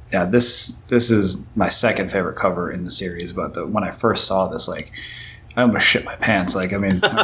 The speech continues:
Speaker 1: to be vulgar, but, like, I really just adore this cover. It, it captured everything I was hoping it would. And again, like, credit to Chris 'cause he's, he's that talented, he, and that industrious. He just gets it.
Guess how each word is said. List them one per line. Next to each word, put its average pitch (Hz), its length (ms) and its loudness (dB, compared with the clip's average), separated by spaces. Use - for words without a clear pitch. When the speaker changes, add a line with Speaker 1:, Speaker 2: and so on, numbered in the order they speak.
Speaker 1:
to - 100 -8
be 123 100 2
vulgar, 117 460 2
but, 101 380 -2
like, 101 220 -2
I 110 180 0
really 104 400 0
just 98 280 0
adore 110 440 -2
this 95 180 0
cover. 101 400 0
It, 92 140 -8
it 82 80 -8
captured 98 520 -4
everything 123 420 0
I 107 60 -2
was 104 120 -4
hoping 101 300 -4
it 101 100 -6
would. 95 220 -4
And 90 240 -8
again, 107 400 -2
like, 95 260 -6
credit 107 300 -2
to 95 80 -10
Chris - 320 -2
'cause - 240 -4
he's, 92 360 -2
he's - 460 -2
that 95 220 -2
talented, 92 420 -4
he, 90 280 -6
and 90 340 -4
that 95 200 2
industrious. 87 540 -2
He 110 60 0
just 95 200 2
gets - 260 -2
it. - 140 -6